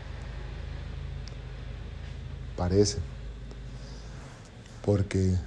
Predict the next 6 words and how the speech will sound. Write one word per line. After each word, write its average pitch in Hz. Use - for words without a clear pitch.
de 92
los 87
veinte 107
años 101
en 92
adelante, 95